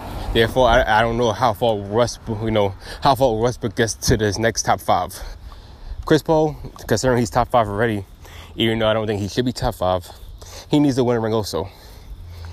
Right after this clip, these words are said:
And the only thing stopping Curry from everybody else right now, Curry,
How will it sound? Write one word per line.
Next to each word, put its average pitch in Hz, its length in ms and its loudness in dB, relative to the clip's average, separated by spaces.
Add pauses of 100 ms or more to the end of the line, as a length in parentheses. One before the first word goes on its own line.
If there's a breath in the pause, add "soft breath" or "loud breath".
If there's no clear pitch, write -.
(400 loud breath)
And 107 160 2
the 98 40 0
only 160 140 4
thing 151 140 0
stopping 139 260 0
Curry 135 520 0 (140)
from 110 340 2 (200 loud breath)
everybody 104 420 2
else 127 240 0
right 147 160 0
now, 165 360 0
Curry, 123 440 0